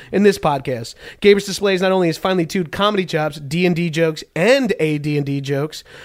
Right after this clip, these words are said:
but also his mastery of accents ranging from Nassau to Suffolk County. What range?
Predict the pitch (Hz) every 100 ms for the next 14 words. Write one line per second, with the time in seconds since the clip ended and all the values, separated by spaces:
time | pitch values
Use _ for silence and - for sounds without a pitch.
0 | - 190 226 226 185 185 190 - 190 160
1 | 175 190 - 196 - - 165 170 170 165
2 | 156 170 180 214 196 196 165 - 170 165
3 | - 151 135 107 - - - - 185 202
4 | 190 147 113 -